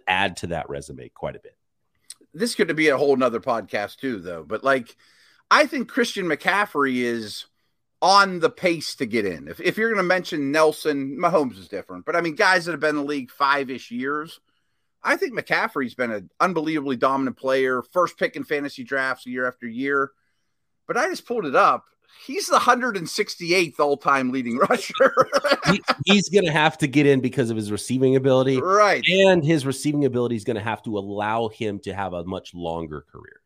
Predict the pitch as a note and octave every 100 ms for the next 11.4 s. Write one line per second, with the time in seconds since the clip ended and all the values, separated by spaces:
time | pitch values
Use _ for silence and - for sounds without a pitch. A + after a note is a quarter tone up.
0 | - - _ _ _ _ _ _ A#2 C#3
1 | D#3+ C3 E2+ _ _ - F#3+ C4 C4 A3
2 | F3 C4 B3 E3 C3 A2+ F#2+ _ _ _
3 | _ _ _ E3+ D3+ D3 D#3 C#3 C#3 C3+
4 | C3 A#2+ A#2 A2+ A2+ A2 A#2+ G#2+ F#2+ C#3
5 | B2 - - _ _ _ _ _ _ _
6 | _ _ _ _ _ _ _ _ _ _
7 | _ _ _ _ _ _ _ A2 B2+ D#3
8 | A2+ - - _ - G#3 A#3 A3 A#3 A3+
9 | F#3+ G#3+ A3 A3+ A3+ A#3+ B3 E3 - E3
10 | E3 F#3+ B2+ C#3 - - D3+ D#3 B2 B2
11 | - A#2+ C#3